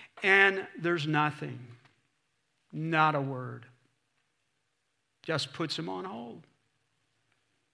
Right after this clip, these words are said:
Finally, in his desperation, finally, he prayed, he fasted, he sought God at every step. Not a word.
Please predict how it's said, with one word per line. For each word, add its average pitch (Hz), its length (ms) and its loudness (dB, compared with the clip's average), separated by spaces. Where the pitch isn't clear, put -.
Finally, 196 840 6
in 160 140 2
his 165 160 2
desperation, 165 920 2
finally, 185 880 6
he 180 160 -4
prayed, 190 760 2
he 151 180 -6
fasted, 190 800 4
he 170 240 -6
sought 202 560 0
God 175 480 4
at 175 140 4
every 185 280 6
step. 180 560 2
Not 165 400 4
a 165 60 4
word. 170 580 0